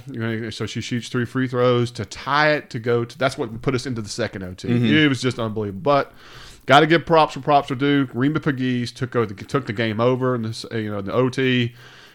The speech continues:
Speaker 1: Put herself up to forty points of their eighty points. She, one person, had half the score for Olive Branch, um, and did some dribbling skills at the end, put it away, got a four-point lead, clocks runs out,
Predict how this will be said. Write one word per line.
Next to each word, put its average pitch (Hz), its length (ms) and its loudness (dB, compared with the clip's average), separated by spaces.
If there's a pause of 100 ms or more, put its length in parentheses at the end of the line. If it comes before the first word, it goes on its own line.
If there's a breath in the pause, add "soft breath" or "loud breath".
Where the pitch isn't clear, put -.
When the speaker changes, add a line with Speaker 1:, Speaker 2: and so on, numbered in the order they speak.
(200 soft breath)
Speaker 1:
Put 170 160 2
herself 151 380 2
up 135 160 0
to 95 120 -4
forty 160 380 0
points 117 540 -2
of 127 260 -2
their 135 240 2
eighty 185 360 0
points. - 560 -2 (100)
She, 180 500 0
one 151 480 2
person, 123 680 6
had 127 260 4
half 175 560 0
the 214 140 -4
score 143 500 0
for 117 160 -4
Olive 139 280 0
Branch, 104 400 -4 (540 soft breath)
um, 113 500 0
and 117 320 0
did 123 140 0
some 120 140 -4
dribbling 131 320 4
skills 127 300 0
at 113 60 -10
the 120 140 0
end, 120 400 0
put 151 120 2
it 151 100 2
away, 120 360 6
got 123 200 2
a - 20 2
four-point 117 540 -2
lead, 113 420 0 (240 soft breath)
clocks 131 340 2
runs 120 280 -2
out, 117 400 2